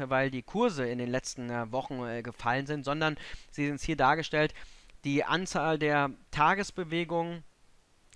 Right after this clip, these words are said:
im S und P fünfhundert mit mehr als drei Prozent. Und da stellen wir fest, im Zeitraum zweitausendeins bis zweitausendvierzehn mussten wir das häufiger ertragen als im Gesamtzeitraum von neunzehnhunderteinundfünfzig bis zum Jahr zweitausend.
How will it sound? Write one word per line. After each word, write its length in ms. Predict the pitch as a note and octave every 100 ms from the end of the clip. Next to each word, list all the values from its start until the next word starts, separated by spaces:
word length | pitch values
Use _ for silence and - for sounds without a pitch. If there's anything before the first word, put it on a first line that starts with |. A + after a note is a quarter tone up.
| -
im 220 | E3+ F#3
S 180 | D3+ -
und 80 | C#3+
P 140 | D#3+
fünfhundert 560 | D#3 C#3 - E3 E3 C#3+
mit 160 | C3+
mehr 180 | C3 D3+
als 180 | C#3+ -
drei 240 | A#2 B2
Prozent. 540 | D3+ B2+ - D3 E3 - - - -
Und 140 | C3+
da 80 | C#3
stellen 320 | - D3 D3+
wir 80 | C#3
fest, 320 | - D#3 -
im 180 | - C3+
Zeitraum 480 | - C3 D3+ D#3+ C#3+
zweitausendeins 840 | - B2+ C3 C3+ B2+ - C3 D#3+
bis 180 | - C#3
zweitausendvierzehn 1120 | - C3 B2+ C3 A#2+ A2+ - C#3+ - B2+ B2+ - - -
mussten 360 | - D#3 E3+ D#3
wir 120 | C#3+
das 260 | C3+ - -
häufiger 460 | D#3+ G#3 D#3 C3
ertragen 640 | A#2+ - A2+ A#2 C3+ D#3+ E3+
als 240 | C3+ C#3
im 120 | D3+ C3+
Gesamtzeitraum 880 | B2 C3 D3+ - - C#3 C3 C3+ C#3
von 160 | C3
neunzehnhunderteinundfünfzig 1300 | B2+ C3 A#2 - C3 D3+ D3+ C3+ - C#3 - - - -
bis 200 | B2+ -
zum 160 | B2
Jahr 240 | A#2 A2+ -
zweitausend. 640 | - A2+ - A#2 A2 E2+